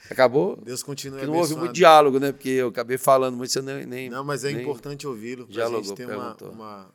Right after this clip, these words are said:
Speaker 2: uma dimensão
Speaker 1: É.
Speaker 2: do cenário, né? Do que nos espera aí nos próximos anos. A gente fica feliz de recebê-los,
Speaker 1: É. Eu
Speaker 2: tá?
Speaker 1: tô disposto e, e, e acho que tô preparado pra ajudar.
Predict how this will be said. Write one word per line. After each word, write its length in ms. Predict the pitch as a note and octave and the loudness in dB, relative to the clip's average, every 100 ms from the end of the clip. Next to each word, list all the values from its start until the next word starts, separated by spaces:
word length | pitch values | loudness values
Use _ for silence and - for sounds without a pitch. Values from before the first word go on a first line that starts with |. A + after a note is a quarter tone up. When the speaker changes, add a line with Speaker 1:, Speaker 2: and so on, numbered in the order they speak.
| _ | _
Speaker 2:
uma 340 | F2+ G2+ G2 F#2+ | _ -20 -18 -18
dimensão 600 | G#2 A#2 A2+ - A2+ A2+ _ | -14 -14 -12 -12 -12 -16 _
Speaker 1:
É. 140 | G#2+ F2+ F2 | -20 -20 _
Speaker 2:
do 60 | F#2 | -16
cenário, 540 | - G#2+ G2 G2 G2 | -14 -14 -16 -18 -18
né? 140 | G2 G#2+ _ _ _ _ | -20 -20 _ _ _ _
Do 80 | _ | _
que 140 | - G2+ | -20 -18
nos 200 | G#2 G2 | -16 -14
espera 440 | G2+ - G2 F#2+ | -14 -12 -14 -14
aí 120 | F#2+ | -18
nos 160 | F#2+ - | -20 -20
próximos 480 | - F#2 G#2 G2+ F2 | -20 -20 -20 -20 -20
anos. 260 | F2 F2 | -20 -20
A 40 | F2+ | -20
gente 200 | G2+ G2 | -20 -16
fica 160 | - | -16
feliz 380 | - A#2 G2+ G2 | -12 -12 -12 -16
de 80 | G2 | -18
recebê-los, 640 | G2+ G2+ F2+ F#2 F2+ F#2 | -16 -16 -18 -20 -20 -20
Speaker 1:
É. 60 | E2 _ _ | -20 _ _
Eu 140 | D#3 | -4
Speaker 2:
tá? 60 | G3+ | 0
Speaker 1:
tô 100 | G3+ | 0
disposto 500 | - - D3 F3+ D#3+ | 0 -4 -2 0 -2
e, 460 | A#2+ G#2 F#2 F2+ - | -6 -8 -14 -18 -20
e, 260 | G2 F2+ _ | -20 -20 _
e 120 | G2 | -6
acho 160 | A2 B2+ | -4 -4
que 80 | - | -8
tô 120 | A#2+ | -10
preparado 440 | - A2+ A2+ A2 A2 | -10 -10 -8 -8 -8
pra 120 | B2+ | -12
ajudar. 380 | C3 E3 A2 | -10 -6 -6